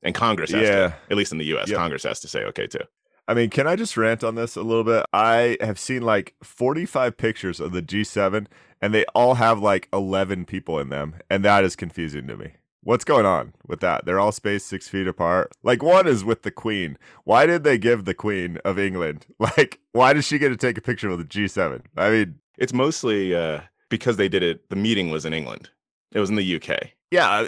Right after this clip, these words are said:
Speaker 1: And so,
Speaker 2: still.
Speaker 1: so you, you have to go around, and I don't think they would have flown the Queen to Sweden or wherever. If, you know, I'm,
Speaker 2: I
Speaker 1: I'm not
Speaker 2: mean,
Speaker 1: sure why
Speaker 2: if
Speaker 1: they
Speaker 2: the
Speaker 1: hold it
Speaker 2: meeting's
Speaker 1: in,
Speaker 2: in the
Speaker 1: in
Speaker 2: U S,
Speaker 1: Sweden.
Speaker 2: do I get to take pictures with the G seven? Like, the Queen is
Speaker 1: You are the American version of the Queen of England.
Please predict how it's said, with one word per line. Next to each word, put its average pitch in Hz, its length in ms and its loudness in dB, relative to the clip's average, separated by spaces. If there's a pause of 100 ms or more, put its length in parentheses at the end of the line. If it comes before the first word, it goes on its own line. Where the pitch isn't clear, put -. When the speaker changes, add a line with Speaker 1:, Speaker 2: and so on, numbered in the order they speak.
(160)
Speaker 1:
And 123 140 4
so, 98 200 4
Speaker 2:
still. 90 200 -2
Speaker 1:
so 160 120 2
you, 151 220 2
you 160 120 -2
have 156 160 -4
to 123 80 -4
go 98 180 4
around, 87 440 2
and 76 340 -6
I - 40 2
don't 151 80 2
think 131 160 0
they 104 80 4
would 95 120 4
have 92 80 -2
flown 92 280 0
the 80 80 -4
Queen 80 440 -4
to 69 280 -4 (420)
Sweden 78 520 -4 (340)
or 76 140 -2
wherever. 78 420 0
If, 73 140 -6
you - 140 -8
know, 76 120 -6
I'm, 78 220 -4
Speaker 2:
I 117 100 4
Speaker 1:
I'm 117 60 2
not 120 80 2
Speaker 2:
mean, 120 140 4
Speaker 1:
sure 107 120 -2
why 82 120 0
Speaker 2:
if 120 80 2
Speaker 1:
they - 60 0
Speaker 2:
the 135 100 2
Speaker 1:
hold 123 100 4
it 127 60 4
Speaker 2:
meeting's 135 240 2
Speaker 1:
in, 120 80 2
Speaker 2:
in 117 40 -2
the 117 80 0
Speaker 1:
in 117 100 0
Speaker 2:
U 117 140 2
S, 131 120 4
Speaker 1:
Sweden. 123 280 0
Speaker 2:
do 113 220 0
I 110 220 0
get 131 120 -4
to 135 100 -6
take 135 260 -8
pictures 139 340 -8
with 139 120 -6
the 131 80 -2
G 127 180 -4
seven? 147 360 -2
Like, 127 320 2
the 120 240 -4
Queen 180 440 -2
is 117 420 -2
Speaker 1:
You 127 160 2
are 139 140 6
the 139 120 2
American 98 460 0
version 85 300 -2
of 78 80 -4
the - 80 -8
Queen 82 180 -4
of 73 80 -6
England. 60 260 -8